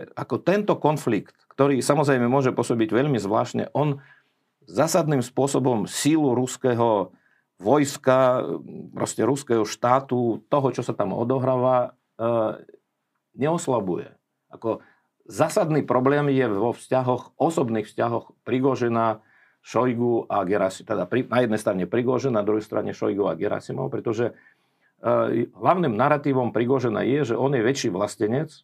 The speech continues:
a je schopnejší vojvodca, než teda títo ne-, poviem to jemne, nekvalifikovaní ľudia. Jeden proste maršal, hej, Šojgu je maršal formálne.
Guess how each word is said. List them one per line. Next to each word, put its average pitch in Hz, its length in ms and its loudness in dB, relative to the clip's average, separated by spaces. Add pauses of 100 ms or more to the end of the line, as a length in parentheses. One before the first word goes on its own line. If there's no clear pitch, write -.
(680)
a 101 300 -2
je 104 640 0
schopnejší 120 1080 -2 (240)
vojvodca, 127 880 0 (560)
než 151 340 2
teda 135 300 4
títo 135 560 2 (460)
ne-, 131 240 0 (380)
poviem 107 260 -4
to 104 80 -10
jemne, 113 320 -2
nekvalifikovaní 123 920 2
ľudia. 92 400 -2
Jeden 113 600 0 (440)
proste 104 520 -2 (880)
maršal, 113 760 0 (280)
hej, 135 220 -2
Šojgu 135 340 2
je 139 80 2
maršal 180 380 -2
formálne. 87 580 -10